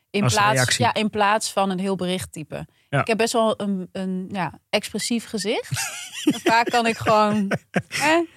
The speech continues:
Speaker 2: Jij kan die, die emotie gewoon
Speaker 1: In plaats
Speaker 2: vangen.
Speaker 1: van honderden woorden weer te delen, kan ik het vaak gewoon in één selfie.
Speaker 2: Ja.
Speaker 1: Maar ik doe dat dus niet meer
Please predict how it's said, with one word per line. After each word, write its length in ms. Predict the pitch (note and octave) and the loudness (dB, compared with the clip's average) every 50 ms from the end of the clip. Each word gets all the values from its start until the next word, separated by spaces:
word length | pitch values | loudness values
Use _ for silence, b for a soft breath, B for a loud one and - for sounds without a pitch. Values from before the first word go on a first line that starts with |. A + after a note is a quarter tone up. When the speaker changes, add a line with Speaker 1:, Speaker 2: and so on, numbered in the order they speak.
| _ _ | _ _
Speaker 2:
Jij 180 | - D3+ D3+ D3 | 0 0 2 2
kan 200 | - D#3+ D3+ D3+ | 4 4 4 4
die, 200 | C#3+ C3+ C3 C#3 | 4 4 4 2
die 140 | C3+ C3 A#2+ | 2 2 4
emotie 340 | B2 C3 C#3 C#3+ C#3 - - | 4 4 4 4 2 2 2
gewoon 160 | B2+ B2+ - | 2 2 2
Speaker 1:
In 60 | A#3 | 4
plaats 300 | B3+ B3 B3+ C4+ C4+ - | 4 4 4 2 2 2
Speaker 2:
vangen. 160 | - B3 B3 | 2 4 4
Speaker 1:
van 80 | B3 A#3+ | 6 6
honderden 640 | B3 B3+ C#4+ D#4+ E4 E4 D4+ C#4+ B3+ B3 A#3 A3+ A3+ | 6 6 6 6 4 4 4 4 6 6 4 4 4
woorden 360 | A#3 C4 C#4+ D4 D4+ C#4+ C4+ | 6 6 6 6 4 4 4
weer 180 | B3 A#3+ A#3 A#3 | 2 2 2 0
te 80 | - - | -2 -2
delen, 360 | - G#3 G#3 G#3+ G#3+ G3+ G#3 | 2 2 4 4 4 0 -2
kan 180 | G3+ - G3+ G3 | 0 0 -2 -2
ik 100 | G3 F#3 | -2 -4
het 100 | - F3+ | -6 -4
vaak 240 | - G3 F#3 G3 F#3+ | 0 0 0 0 0
gewoon 260 | - G#3 F#3+ F#3 F3+ | 0 0 0 0 0
in 120 | F3+ F3+ | -2 -4
één 180 | - F3+ F#3+ F#3+ | -4 -4 -4 -2
selfie. 520 | E3+ - G3+ G3 G#3 G#3+ - C4 C#4+ F#4+ - _ _ _ _ - | -2 0 2 2 2 2 0 -2 -4 -4 -4 _ _ _ _ -2
Speaker 2:
Ja. 160 | - A#3+ A3+ | 0 2 2
Speaker 1:
Maar 380 | A3+ A3+ A#3 A#3+ B3 A#3 - _ _ _ _ _ _ | 4 4 4 4 2 2 -2 _ _ _ _ _ _
ik 180 | - A#3+ A#3+ G3+ | 0 0 2 4
doe 100 | B3 C4 | 4 4
dat 140 | C4 A3+ A3 | 4 4 4
dus 180 | G#3+ G3 - | 2 0 2
niet 140 | - A#3+ A#3 | 2 4 4
meer 400 | G#3+ G#3 G3+ G#3 A3+ D4+ G4 G#4+ | 4 2 2 2 2 2 0 -2